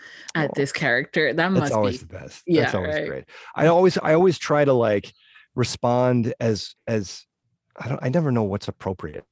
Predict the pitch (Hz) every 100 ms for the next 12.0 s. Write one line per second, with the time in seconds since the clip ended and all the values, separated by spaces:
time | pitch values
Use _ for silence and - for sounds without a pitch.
0 | _ 110 113 117 117 110 101 120 123 117
1 | - - 113 113 - 117 113 110 104 104
2 | 110 110 110 110 107 104 - 104 107 107
3 | - _ _ _ _ _ - 120 113 110
4 | 101 92 113 110 147 143 120 107 120 131
5 | - 98 92 87 92 101 104 98 90 87
6 | 90 92 98 - 98 92 87 - 87 87
7 | 87 92 82 87 90 127 151 139 113 107
8 | 101 - - - - - 104 92 - -
9 | _ - 98 92 _ _ _ - 156 139
10 | 143 110 71 - - - - - 113 139
11 | 135 127 - 143 131 120 113 101 90